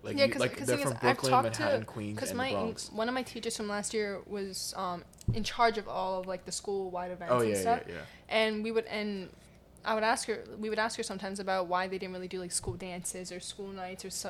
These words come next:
Speaker 2: or stuff like that. And she said that they've tried to, but students just didn't really go because
Speaker 1: Yeah.
Speaker 2: of how far they lived.
Speaker 1: Yeah. And it's like, our, our, like,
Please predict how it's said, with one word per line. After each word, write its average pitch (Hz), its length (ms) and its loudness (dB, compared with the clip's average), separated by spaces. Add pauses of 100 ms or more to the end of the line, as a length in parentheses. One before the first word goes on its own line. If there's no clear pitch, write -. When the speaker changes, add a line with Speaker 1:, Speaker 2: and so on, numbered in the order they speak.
(120)
Speaker 2:
or 202 100 -8
stuff - 260 -6
like 196 160 -6
that. 214 240 -2 (300)
And 196 140 -6
she 226 80 -4
said 208 180 -2
that 202 300 2 (220)
they've 208 180 0
tried 185 340 2
to, 254 220 -4
but 208 200 -4
students 185 440 -4 (100)
just - 180 -6
didn't 175 180 -6
really 170 200 -8
go 165 200 -6
because 165 300 -8
Speaker 1:
Yeah. 185 240 2
Speaker 2:
of 185 60 -2
how 165 140 0
far 165 260 -6
they 165 120 -10
lived. 160 460 -12
Speaker 1:
Yeah. 180 400 0 (680)
And 135 120 2
it's 131 100 -2
like, 127 220 -2 (140)
our, 113 240 10
our, 110 180 6
like, 110 260 2